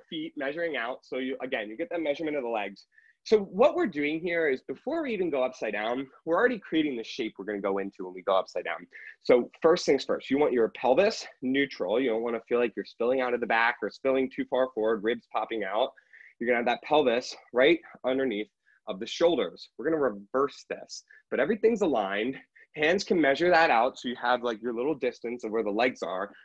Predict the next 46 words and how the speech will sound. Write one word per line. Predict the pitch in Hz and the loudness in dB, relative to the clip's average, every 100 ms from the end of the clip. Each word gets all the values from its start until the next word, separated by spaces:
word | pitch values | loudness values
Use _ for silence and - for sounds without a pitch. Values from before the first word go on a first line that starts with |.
| - | -6
Remember, | 127 120 101 | -2 2 0
if | 117 | -2
we | |
go | 104 117 | 0 0
so | - 165 | 2 0
straight | - - 151 147 | 0 0 0 0
with | 120 | -2
the | 117 | -2
legs | 110 120 117 | 2 0 0
that | 110 | -6
we | 107 | -8
start | - 123 - | -2 -2 0
to | 104 | -2
round, | 101 107 139 160 - - - - | 2 4 4 2 -2 -20 -12 -2
uh, | 120 - | -2 -2
we're | 123 123 | -4 2
gonna | 131 135 | 4 4
be | 127 127 | 2 2
imbalanced | 135 123 127 101 - | 4 4 4 0 -4
in | 107 | -4
that | 104 - | -4 -4
spine. | - 120 101 | -2 0 0
We're | 98 | -2
gonna | 101 | -4
have | 101 | -4
a | 101 | -6
hard | - 139 135 | 2 2 2
time | 131 127 | 0 2
engaging | 107 101 104 98 | 0 -2 -4 -6
our | 90 | -8
core. | - 110 95 104 _ | -4 -2 0 -4 _
So | - - | -8 -2
get | 147 - | 0 0
the | 135 | 0
bend | 127 131 | 2 2
into | 131 127 | 2 0
the | 120 | -2
knees. | 117 127 123 | 0 0 0
That | 98 | -4
helps | 107 - | -4 -6
you | 104 | -4
stay | - 101 | 0 0
aligned | 92 95 98 98 92 | 0 -2 0 0 -2
with | - 98 | -6 -8
your | |
shoulders | - 101 101 95 | -4 0 2 2